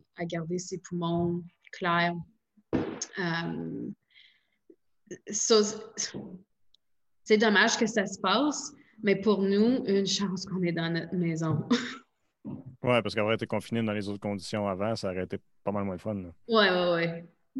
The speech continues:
Speaker 2: Euh, je suis curieux, là, là, parce que les gens chez La Vérandrie, euh, je me souviens, là, ils étaient très impliqués, euh, tu sais, tu, ils faisaient de cœur, là, tu sais, ils, ils étaient là à cent pour cent, là. Euh, est-ce qu'ils ont, est-ce qu'ils viennent vous jaser encore ? Est-ce qu'ils vous appellent prendre des nouvelles ? Comment ça se passe ? Euh ?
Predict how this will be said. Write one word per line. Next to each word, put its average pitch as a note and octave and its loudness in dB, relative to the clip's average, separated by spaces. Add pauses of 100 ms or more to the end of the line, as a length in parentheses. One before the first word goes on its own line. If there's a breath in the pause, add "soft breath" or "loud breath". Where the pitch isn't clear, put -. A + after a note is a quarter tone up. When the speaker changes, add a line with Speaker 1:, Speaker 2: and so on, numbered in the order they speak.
(960 loud breath)
Speaker 2:
Euh, G#2+ 4 (120)
je C3 -4
suis - 0
curieux, B2 6
là, G2+ 8
là, G2+ 6
parce G#2+ 2
que G2+ 4
les G2+ 4
gens B2+ 6
chez A#2+ 2
La F#2+ 4
Vérandrie, G2 4
euh, G2+ 4
je F#2 -2
me F2+ -2
souviens, G#2+ 2
là, G#2+ 2
ils F#2+ -2
étaient G2 -6
très B2 0
impliqués, A#2 0
euh, F2+ 2 (160)
tu B2+ -2
sais, - -4
tu, - -8 (280)
ils A#2 -6
faisaient B2+ 6
de - -14
cœur, G#2+ 4
là, F#2 -2
tu A#2+ -2
sais, A#2 2
ils, G2+ 2
ils G2+ 0
étaient A2 2
là A2+ 6
à F#2 2
cent A2+ 2
pour G#2+ -4
cent, A#2+ 2
là. A2 0 (400 loud breath)
Euh, F#2+ 0 (400)
est-ce A2+ -2
qu'ils B2 4
ont, A#2+ 6
est-ce B2+ -2
qu'ils B2+ 0
viennent C3+ 6
vous A#2 -2
jaser A#2+ 8
encore ? C#3 6
Est-ce B2+ 2
qu'ils A#2 -2
vous A#2+ 4
appellent B2+ 6
prendre A#2+ 4
des A#2 4
nouvelles ? A#2 6
Comment G#2+ 2
ça G#2+ -4
se - -14
passe ? A#2 2
Euh ? G#2 -4